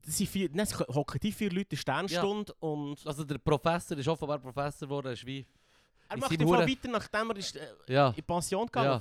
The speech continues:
Speaker 1: Fuck off.
Speaker 2: Seine, seine,
Speaker 1: Dir
Speaker 2: se-,
Speaker 1: fuck, dir fuckt Schaffen viel zu
Speaker 2: seine
Speaker 1: viel.
Speaker 2: Karriereleiter ist auch so gelaufen, dass er echt mit dreißig Jahren hat er, äh, Professor gemacht oder in vierzig oder was weiß ich. Und dann ist er einfach wie in seinem absoluten Lieblingsthema,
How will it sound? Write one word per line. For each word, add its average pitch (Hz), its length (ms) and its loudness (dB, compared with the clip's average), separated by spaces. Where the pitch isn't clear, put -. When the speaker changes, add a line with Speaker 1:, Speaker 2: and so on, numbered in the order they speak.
Speaker 1:
Fuck 247 220 -2
off. 247 240 0
Speaker 2:
Seine, 165 340 -2
seine, 160 340 -2
Speaker 1:
Dir 190 120 0
Speaker 2:
se-, 202 60 -4
Speaker 1:
fuck, 208 140 2
dir 220 100 0
fuckt - 240 -4
Schaffen 220 240 0
viel 233 200 0
zu - 120 -12
Speaker 2:
seine 370 160 0
Speaker 1:
viel. 165 80 -4
Speaker 2:
Karriereleiter 156 720 0
ist 135 120 -2
auch 147 100 0
so 156 160 -2
gelaufen, 156 280 -4
dass 127 100 -4
er 131 80 -2
echt 139 160 -4
mit 131 180 -4
dreißig 139 360 -6
Jahren 131 340 0
hat 123 140 0
er, 113 100 -4
äh, 113 120 -4
Professor 123 520 -6
gemacht 131 280 -6
oder 123 160 -8
in 123 160 -6
vierzig 123 360 -8
oder 117 140 -6
was 113 120 -6
weiß 113 120 -8
ich. 117 140 -4
Und 110 80 -4
dann 113 240 -4
ist - 180 -2
er 131 120 2
einfach 131 200 -2
wie 139 160 0
in 127 140 -6
seinem 135 320 -2
absoluten 131 580 2
Lieblingsthema, 131 920 -2